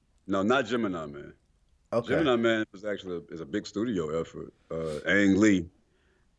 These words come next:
Speaker 1: and, uh, Will Smith. This is actually not produced by Will Smith, though. 'Cause, you
Speaker 2: Ah.
Speaker 1: know, Will's been producing a lot of his, a lot of his shit
Speaker 2: Yeah.
Speaker 1: the last few movies. He's actually producing the new Bad Boys that's coming out. He produced that. Um, so, but this one actually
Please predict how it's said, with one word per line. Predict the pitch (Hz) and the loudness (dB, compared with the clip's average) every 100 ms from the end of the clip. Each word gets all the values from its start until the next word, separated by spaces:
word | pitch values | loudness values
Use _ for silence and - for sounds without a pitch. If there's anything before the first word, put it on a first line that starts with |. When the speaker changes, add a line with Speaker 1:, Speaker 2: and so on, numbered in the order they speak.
| - | -4
Speaker 1:
and, | 85 85 82 80 78 78 | 0 2 2 2 0 -2
uh, | 80 78 76 | -2 0 0
Will | 71 82 80 | 4 4 4
Smith. | - 90 78 71 - | 2 0 0 -2 0
This | 101 | 2
is | 90 85 | 4 6
actually | 104 104 92 | 6 4 4
not | 92 85 | 4 2
produced | 80 98 110 | 0 2 2
by | 90 82 | 4 4
Will | 76 76 | 4 0
Smith, | 78 85 113 | 0 -2 -2
though. | 80 76 | -2 -2
'Cause, | 80 | -2
you | |
Speaker 2:
Ah. | 92 | 0
Speaker 1:
know, | 90 82 | 0 4
Will's | 123 139 | 4 4
been | 107 - - | 2 -2 0
producing | 120 127 98 82 | -2 0 2 4
a | 78 | 4
lot | 82 | 2
of | 82 | 4
his, | 87 123 - _ - | 2 0 -6 _ -10
a | - | 0
lot | 87 | 2
of | 82 | 4
his | 104 | 2
shit | - 80 76 - | 0 -2 -2 -4
Speaker 2:
Yeah. | - 92 | -4 0
Speaker 1:
the | 82 80 | 4 4
last | 78 | 2
few | 95 113 | 2 4
movies. | 92 82 _ _ _ _ | 4 2 _ _ _ _
He's | 110 98 | 2 4
actually | 120 110 | 4 2
producing | 104 90 98 85 80 | -4 -2 -4 -2 -2
the | 85 | 0
new | 90 | 0
Bad | 82 104 120 | 4 4 4
Boys | 80 78 73 | 0 -2 -4
that's | 82 - | -8 -8
coming | 82 76 73 | -6 -6 -6
out. | 71 73 | -6 -8
He | |
produced | 95 82 87 78 | -8 -4 -4 0
that. | 92 90 - - _ _ _ _ _ _ _ | 4 4 2 -16 _ _ _ _ _ _ _
Um, | 82 82 78 | 2 4 4
so, | 87 | 2
but | 90 98 | 2 4
this | 156 165 | 4 6
one | 135 120 | 8 8
actually | 110 113 - | 6 2 0